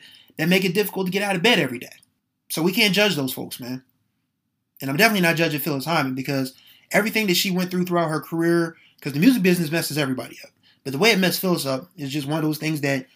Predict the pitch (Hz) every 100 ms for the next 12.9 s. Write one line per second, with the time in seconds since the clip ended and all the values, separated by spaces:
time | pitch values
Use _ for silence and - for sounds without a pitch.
0 | _ _ _ _ _ _ _ _ _ _
1 | - 135 131 - 127 - 147 135 - 196
2 | 165 139 123 117 170 180 180 170 175 175
3 | 170 165 131 123 - - 170 156 - 180
4 | 180 180 175 147 - 180 156 143 160 131
5 | 175 170 175 165 - - _ - - 294
6 | 320 190 214 143 113 117 117 123 - _
7 | _ _ _ - 139 240 254 233 190 185
8 | 165 - 202 185 180 151 160 127 127 123
9 | 131 127 139 135 151 180 156 147 156 151
10 | 165 143 131 120 123 110 - _ _ _
11 | _ _ _ _ _ _ _ _ - 139
12 | 170 185 202 - 208 226 - -